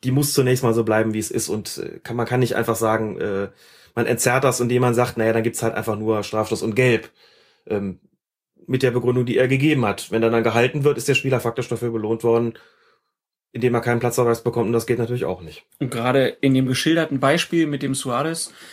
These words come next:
Speaker 2: da hat
Speaker 1: Ja.
Speaker 2: er sich ja hinterher auch noch gefreut wie ein
Speaker 1: Genau.
Speaker 2: kleines Kind.
Speaker 1: Ja.
Speaker 2: Äh, der wollte
Speaker 1: Und
Speaker 2: einfach
Speaker 1: schön zu
Speaker 2: nur,
Speaker 1: sehen.
Speaker 2: die, dass, dass Ghana halt nicht dieses Tor macht und
Speaker 1: Mhm.
Speaker 2: Uruguay weiterkommt.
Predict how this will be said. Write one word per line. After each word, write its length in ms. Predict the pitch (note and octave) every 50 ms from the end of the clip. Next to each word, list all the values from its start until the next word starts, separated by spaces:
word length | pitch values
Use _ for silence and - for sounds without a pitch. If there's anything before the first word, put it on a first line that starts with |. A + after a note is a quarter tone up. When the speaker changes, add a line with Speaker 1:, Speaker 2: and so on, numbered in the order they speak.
| - - - _ _
Speaker 2:
da 120 | - C3 A2+
hat 100 | B2+ -
Speaker 1:
Ja. 80 | -
Speaker 2:
er 80 | D3 C#3+
sich 160 | C3 C#3 C3
ja 80 | - C3
hinterher 380 | A#2+ C#3 D#3 D#3 D3 C3+ C3+
auch 100 | A#2+ C#3
noch 160 | C#3 C3+ C3 -
gefreut 360 | C#3 - - D3 E3 F3 -
wie 60 | C#3
ein 20 |
Speaker 1:
Genau. 140 | A#2 C3+ A#2+
Speaker 2:
kleines 220 | A2 A#2+ A#2+ - -
Kind. 300 | - C#3+ C#3+ F3 F#3 -
Speaker 1:
Ja. 120 | G#2 -
Speaker 2:
Äh, 160 | B2 C3+ C3 B2+
der 160 | B2+ B2+ A#2
wollte 540 | C#3 C#3 C#3+ C#3+ C3 - B2+ B2 A#2+ B2 -
Speaker 1:
Und 80 | - -
Speaker 2:
einfach 180 | E3 E3+ - -
Speaker 1:
schön 160 | D#3 C#3 C3
zu 80 | C#3
Speaker 2:
nur, 200 | D3+ E3 F3 F#3
Speaker 1:
sehen. 100 | F#3+ F#3+ F#3+ - - - - - - - - _ _ _ _ -
Speaker 2:
die, 380 | C#3 C3+ C#3 C3 - - C#3
dass, 420 | - D3 C#3+ - - - - - _ _ _ _
dass 260 | - - D3+ C3 -
Ghana 300 | - C3+ C3+ D3 D#3+ D#3
halt 180 | D3+ D3 C#3 C#3
nicht 380 | D3+ D3+ - - - - - _ -
dieses 220 | - D3 C3+ C3 B2+
Tor 260 | - - C#3+ C#3 D3+
macht 260 | D#3+ D#3+ D#3 - -
und 80 | C3 B2
Speaker 1:
Mhm. 60 | -
Speaker 2:
Uruguay 340 | C#3 D3 C#3+ C3 C3 B2+ A#2
weiterkommt. 600 | C3 C#3 - D3 B2 - - C3+ D3+ E3+ -